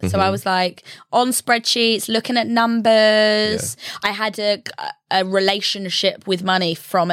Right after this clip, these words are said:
Speaker 1: that age.
Speaker 2: Mm.
Speaker 1: So all my friends are at uni. You know, they're,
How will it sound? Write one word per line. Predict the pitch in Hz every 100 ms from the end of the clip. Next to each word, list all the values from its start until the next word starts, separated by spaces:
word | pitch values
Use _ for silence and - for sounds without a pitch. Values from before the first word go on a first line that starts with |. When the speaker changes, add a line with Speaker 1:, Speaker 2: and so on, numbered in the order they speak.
| -
Speaker 1:
that | 185 165 160
age. | 165 302 - - -
Speaker 2:
Mm. | 98 90
Speaker 1:
So | 185
all | 294
my | 311
friends | 311 277
are | 220
at |
uni. | 208 226 165 110 110 - _ - -
You | -
know, | 175
they're, | 175